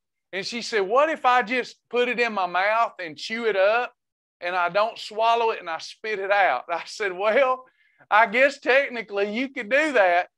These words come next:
And she pulled it off. She ate, like, six Cheddar Bay biscuits and sitting there with her napkin spitting them out. I mean, that,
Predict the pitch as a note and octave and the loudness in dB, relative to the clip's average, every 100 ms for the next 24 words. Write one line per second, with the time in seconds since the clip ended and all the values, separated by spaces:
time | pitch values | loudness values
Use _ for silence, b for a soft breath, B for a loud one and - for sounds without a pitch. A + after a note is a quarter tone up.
0 | _ b G#3+ A3 F#3 - G#4 G#4 - E4+ | _ b 0 0 0 2 2 2 2 2
1 | F4 E4+ E4+ E4+ A4 G4+ - - _ _ | 2 2 4 6 6 2 -2 -10 _ _
2 | _ _ - D#4+ G4 B3+ A#3+ A3+ A3+ - | _ _ -14 -6 -6 -4 -2 0 -2 -10
3 | - C#4 A3+ - C#4 C4+ C4+ C#4 C#4 D4 | -12 -12 -12 -6 -2 -2 0 0 0 -2
4 | D4+ - G#3 E3 G#3 F3+ C4+ B3+ B3 B3+ | -4 -8 -16 -14 -16 -12 -10 -6 0 2
5 | C4 A#3+ A#3+ C4 D4 C#4 A#3 G#3 - C4 | 2 2 4 4 4 0 -10 -12 -12 -8
6 | C4+ A#3 B3+ C4 C#4+ F4 C#4 - A3 G#3 | -6 -4 -4 2 4 4 2 0 2 2
7 | G#3 G#3 D4+ D4 | -2 0 0 0